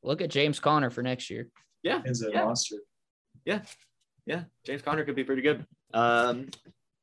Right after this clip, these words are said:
Speaker 2: you know, you always want a running back on a, on an efficient offense because they end up in the red zone and thus end up on the goal line. And running backs, uh, you know, get those. Um,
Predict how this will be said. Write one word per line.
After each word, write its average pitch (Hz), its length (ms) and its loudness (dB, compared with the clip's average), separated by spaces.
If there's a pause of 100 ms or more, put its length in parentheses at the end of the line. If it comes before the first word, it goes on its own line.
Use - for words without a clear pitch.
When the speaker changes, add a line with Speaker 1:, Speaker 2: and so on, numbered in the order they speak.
(120)
Speaker 2:
you 139 120 0
know, 113 100 4
you 123 160 4
always 127 220 6
want 123 120 -2
a 120 40 -2
running 120 240 0
back 110 260 2
on 107 120 2
a, 101 400 -2 (580)
on 107 140 2
an 101 200 0
efficient 110 540 2
offense 98 540 0
because 90 300 -6
they 90 300 0
end 85 180 -8
up 87 160 -8
in 85 100 -12
the 82 80 -10
red 127 220 2
zone 110 360 0
and 95 120 -4
thus 104 240 -4
end 98 140 -2
up 95 140 -6
on 87 100 -6
the 85 80 -8
goal 101 280 2
line. 85 340 -6 (500)
And 98 80 -6
running 113 240 2
backs, 85 420 -4 (520)
uh, 85 480 -2 (1040)
you - 100 -12
know, - 120 -14 (680)
get - 180 -6
those. 82 260 -2 (540)
Um, 113 540 -2